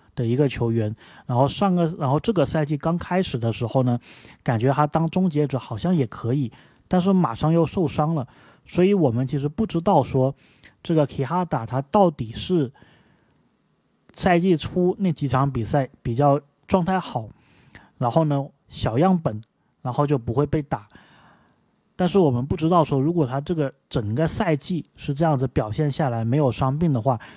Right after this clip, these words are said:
他会不会就是跟 Barria 是一样的一个结果？所以我是觉得这个，这几个讲西语的这个好兄弟啊，我们确实是要衡量一下谁该留，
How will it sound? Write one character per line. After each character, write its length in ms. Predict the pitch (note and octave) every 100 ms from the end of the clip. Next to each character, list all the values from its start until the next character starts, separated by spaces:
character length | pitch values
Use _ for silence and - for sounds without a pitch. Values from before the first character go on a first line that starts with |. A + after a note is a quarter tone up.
| -
他 120 | - -
会 160 | A#3
不 120 | D3
会 160 | C3+ D#3+
就 120 | E3+
是 140 | D#3 E3
跟 240 | D#3 D#3
Barria 420 | C#3 A#2 F3 D#3+
是 160 | A2+ C3
一 140 | G#2+
样 180 | D3+ A#3
的 120 | D3+
一 100 | A2+
个 140 | A#2 A2+
结 240 | A#2 A2+
果？ 200 | A#2 G#2+ - - - -
所 160 | -
以 40 | F3
我 260 | F3+ C3+ A#2
是 140 | F#3
觉 160 | E3 C3
得 120 | C3
这 140 | F3
个， 340 | D3+ B2+ A#2 A#2+ _ _ _ _ _ _ _ _ _
这 120 | -
几 180 | F3 B2+
个 100 | C3
讲 280 | C#3+ C3+ A2
西 240 | - -
语 100 | D#3
的 140 | B2 A#2+
这 100 | C#3+
个 420 | C#3 B2 A#2 G#2+ - _ _
好 180 | - B2
兄 240 | G#2+ C3+
弟 180 | C#3 F3
啊， 80 | A#2+
我 100 | A2
们 160 | G#2+ B2
确 240 | - G3
实 160 | A2+ G#2+
是 160 | C3+
要 180 | C#3 A#2 - _ _
衡 180 | - B2
量 180 | A#2+
一 40 | A#2+
下 160 | C3+
谁 200 | A#2+ A#2+
该 200 | A#2 C3
留， 260 | B2 A2 A#2